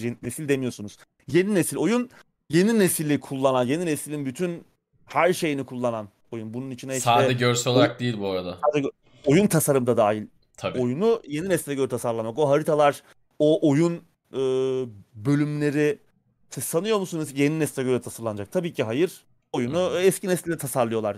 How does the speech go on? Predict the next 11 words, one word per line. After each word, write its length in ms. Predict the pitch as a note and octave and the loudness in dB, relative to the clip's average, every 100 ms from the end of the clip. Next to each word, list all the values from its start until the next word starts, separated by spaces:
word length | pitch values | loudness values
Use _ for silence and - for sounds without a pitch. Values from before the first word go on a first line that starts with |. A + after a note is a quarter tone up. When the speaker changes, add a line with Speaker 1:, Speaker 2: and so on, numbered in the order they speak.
| - A#2+ | -8 -8
Speaker 1:
Bunu 240 | B2+ C3+ | -4 -4
işte 200 | B2 C#3 | -2 0
en 260 | C3+ C#3 C3 | 2 2 0
son, 300 | C3+ C3 B2 - _ - | 0 -2 -4 -20 _ -4
e, 80 | B2 | -2
Horizon 600 | B2 C3+ C#3+ C#3 C3 C#3 | 2 4 4 4 0 -2
Forbidden 400 | - C3 C3 C3+ | 0 2 2 0
West'te 380 | C3 B2+ - A#3 | 0 0 2 2
gördük. 320 | G3 F3+ C#3+ | 4 2 0
Oyunun, 500 | D3 C#3+ D3 D#3+ D#3+ _ _ _ _ _ _ | 2 2 2 -2 -6 _ _ _ _ _ _
e, 40 | - | -2